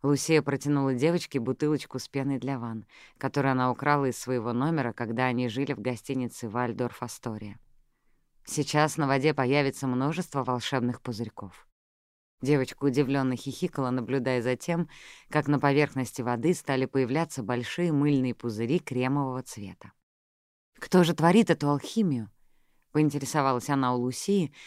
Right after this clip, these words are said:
когда та всё же уговорила её забраться в ванну и капнуть себе на нос несколько капель пены.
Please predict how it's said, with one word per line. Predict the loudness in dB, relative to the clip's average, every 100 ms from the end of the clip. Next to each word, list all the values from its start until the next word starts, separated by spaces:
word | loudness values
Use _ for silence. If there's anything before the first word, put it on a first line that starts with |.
| -20 -12 -2
когда | 2 2
та | 4 2
всё | 2 0
же | 2
уговорила | 2 4 2 4 4
её | 4 4
забраться | 2 2 2 0 -2 -4
в | 2
ванну | 2 4 2 -2 -12 -20 -12 0
и | 0
капнуть | 2 4 4 2 -2
себе | 0 -2 0 2
на | 2 0
нос | -2 -2
несколько | -2 -2 -8 -10 -8
капель | -8 -8 -10
пены. | -12 -20 -20